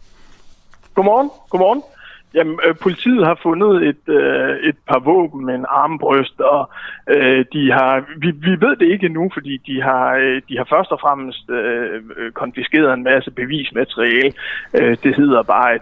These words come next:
de har båret en masse kasser ud med, med materiale, og selvfølgelig også kons-, konfiskeret, øh, computer og, øh, mobiltelefoner og den slags. Så det vil først vise sig.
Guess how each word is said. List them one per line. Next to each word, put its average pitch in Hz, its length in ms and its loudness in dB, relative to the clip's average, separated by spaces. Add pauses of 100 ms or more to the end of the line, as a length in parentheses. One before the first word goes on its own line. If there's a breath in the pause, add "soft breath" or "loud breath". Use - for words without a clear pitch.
de 117 120 -8
har 113 100 0
båret 120 480 0
en 120 120 -4
masse 127 280 0
kasser 123 420 0
ud 120 260 -6
med, 120 240 -6
med 120 180 -8
materiale, 120 440 -2
og 117 60 -4
selvfølgelig 127 340 -2
også 170 160 0
kons-, - 380 -4
konfiskeret, 117 880 0
øh, 117 160 -2
computer 127 640 0 (320)
og, 87 200 0 (460 loud breath)
øh, 78 520 2 (300 loud breath)
mobiltelefoner 110 880 -2
og 104 80 0
den 113 160 0
slags. 113 320 -2
Så 131 100 2
det 175 140 0
vil 226 100 2 (100)
først - 220 0
vise 185 200 -10
sig. 127 80 -6